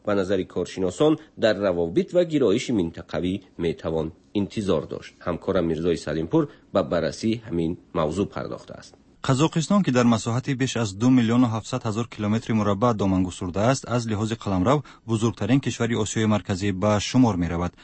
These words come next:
Speaker 2: قزاقستان از نگاه مساحت برای مثال از قرقیزستان چهارده و از تاجیکستان بیست مرتبه بزرگتر بوده، در قلمروش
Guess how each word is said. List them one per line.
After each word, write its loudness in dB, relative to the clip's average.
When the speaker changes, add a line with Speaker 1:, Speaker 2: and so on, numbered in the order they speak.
Speaker 2:
قزاقستان -2
از 0
نگاه 2
مساحت 0
برای 2
مثال 2
از -2
قرقیزستان 0
چهارده -2
و 0
از 0
تاجیکستان 0
بیست 0
مرتبه 0
بزرگتر -2
بوده، 0
در 2
قلمروش 0